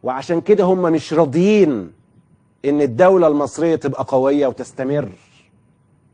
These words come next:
بكثير بقى من التحديات،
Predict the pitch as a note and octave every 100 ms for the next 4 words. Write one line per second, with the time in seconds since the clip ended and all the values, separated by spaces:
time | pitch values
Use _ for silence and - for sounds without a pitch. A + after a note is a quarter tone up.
0 | _ _ _ _ _ _ _ _ - -
1 | D3+ F#3 F3 B3+ G#3+ D#3+ E3+ D#3 D3 -
2 | - B2 A2 A#2 G#2 -